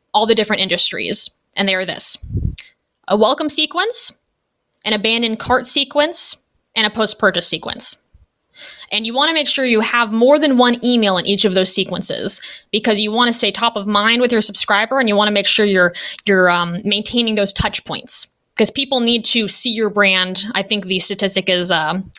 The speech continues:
like, at least seven times before they buy. So you do wanna stay top of mind.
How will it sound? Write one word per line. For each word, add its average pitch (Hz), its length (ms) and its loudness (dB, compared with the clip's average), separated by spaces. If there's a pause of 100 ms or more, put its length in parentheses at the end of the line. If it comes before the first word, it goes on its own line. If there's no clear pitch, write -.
(240)
like, 202 140 0
at 208 80 -4
least 262 240 0
seven 247 280 0
times 202 520 -2
before 202 240 2
they 180 100 0
buy. 170 460 -4 (380)
So - 120 0
you 226 140 0
do 277 160 2
wanna 262 160 4
stay 214 160 0
top 190 200 0
of 165 120 -14
mind. - 300 -8